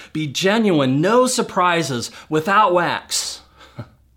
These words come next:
Understand, without hypocrisy, without wax doesn't mean without flaws, because we're all flawed in some way.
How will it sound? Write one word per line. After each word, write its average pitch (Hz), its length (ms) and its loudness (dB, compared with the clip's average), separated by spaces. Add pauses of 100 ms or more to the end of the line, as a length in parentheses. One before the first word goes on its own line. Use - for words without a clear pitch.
(1160)
Understand, 202 560 2
without 175 340 2
hypocrisy, 156 640 -2
without 151 360 -2
wax 165 320 -2
doesn't 147 300 -2
mean 147 540 0
without 147 420 -2
flaws, 156 480 0
because 165 380 -4
we're 180 220 4
all 240 180 4
flawed 127 420 0
in 104 100 -4
some 95 300 -8
way. 92 340 -14